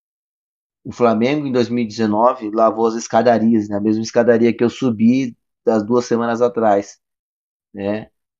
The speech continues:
Tem aquele ditado que eu acho que o Altair já falou aqui, aquele dito popular, que se Macumba decidisse jogo,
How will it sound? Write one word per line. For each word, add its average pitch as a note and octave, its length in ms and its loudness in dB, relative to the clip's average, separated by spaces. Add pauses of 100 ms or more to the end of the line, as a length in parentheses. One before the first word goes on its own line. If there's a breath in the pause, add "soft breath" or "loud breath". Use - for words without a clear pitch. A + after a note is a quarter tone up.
Tem G#2+ 100 -2
aquele A#2 280 -2
ditado A#2 440 2
que A#2+ 80 -4
eu A2+ 60 4
acho A2+ 160 -2
que A#2 60 -6
o A2+ 80 0
Altair A2+ 320 2
já A2+ 140 0
falou A2+ 320 0
aqui, A2+ 240 -4
aquele G#2+ 320 0
dito A2 260 -4
popular, A2 600 0 (420)
que A2+ 120 -2
se A2+ 180 -6
Macumba A2+ 460 0
decidisse G#2+ 1300 0 (920)
jogo, A2+ 640 0